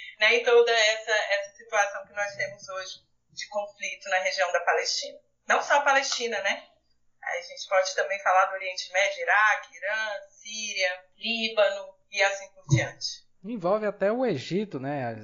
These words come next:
Speaker 2: Basta a gente
Speaker 1: Exatamente.
Speaker 2: lembrar que o Arafat, que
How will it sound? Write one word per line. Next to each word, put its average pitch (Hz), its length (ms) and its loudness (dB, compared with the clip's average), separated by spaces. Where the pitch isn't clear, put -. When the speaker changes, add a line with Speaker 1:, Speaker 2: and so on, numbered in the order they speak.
Speaker 2:
Basta 127 300 -6
a - 20 -2
gente 156 200 -8
Speaker 1:
Exatamente. 147 240 -4
Speaker 2:
lembrar 233 160 4
que - 140 -4
o 165 60 2
Arafat, 151 720 -2
que 113 480 -8